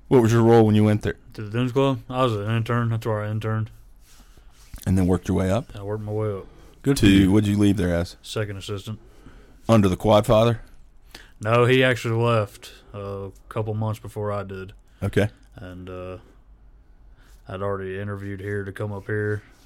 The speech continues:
Speaker 2: And so Steve hired two guys out of college. And I helped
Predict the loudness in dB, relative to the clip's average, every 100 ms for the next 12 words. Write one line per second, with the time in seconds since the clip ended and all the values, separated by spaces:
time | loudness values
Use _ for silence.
0 | _ -20 -16 -16 -16 -16 -14 -12 -10 -8
1 | -10 -10 -10 -8 -8 -8 -8 -10 -10 -6
2 | -6 -6 -10 -16 -20 _ _ -20 -20 _
3 | -18 -14 -10 -10 -12